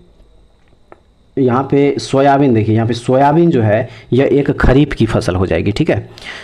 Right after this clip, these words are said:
सोयाबीन जो है यह क्या हो जाएगा? यहाँ पे एक खरीफ की फसल हो जाएगी, याद रखिएगा। उसके बाद देखते हैं अब अगला question यहाँ पे, देखिए बयालीस नंबर जो question दिया हुआ है, कह रहा है इसमें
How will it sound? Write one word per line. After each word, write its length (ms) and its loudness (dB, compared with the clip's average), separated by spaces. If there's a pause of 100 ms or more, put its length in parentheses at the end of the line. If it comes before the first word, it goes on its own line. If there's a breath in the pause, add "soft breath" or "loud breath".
(140 loud breath)
सोयाबीन 340 4
जो 100 4
है 100 4
यह 80 4
क्या 160 2
हो 80 2
जाएगा? 200 4
यहाँ 200 2
पे 100 0
एक 240 0
खरीफ 400 0
की 180 -2
फसल 280 -2
हो 120 0
जाएगी, 320 0
याद 120 2
रखिएगा। 420 0 (520 loud breath)
उसके 200 -4
बाद 160 2
देखते 240 -2
हैं 140 2
अब 160 -2
अगला 200 0
question 320 -2
यहाँ 160 0
पे, 80 -2
देखिए 220 -2
बयालीस 320 0
नंबर 140 2
जो 80 -2
question 280 -2
दिया 200 0
हुआ 140 2
है, 60 -2
कह 140 -2
रहा 100 0
है 60 -4
इसमें 240 -4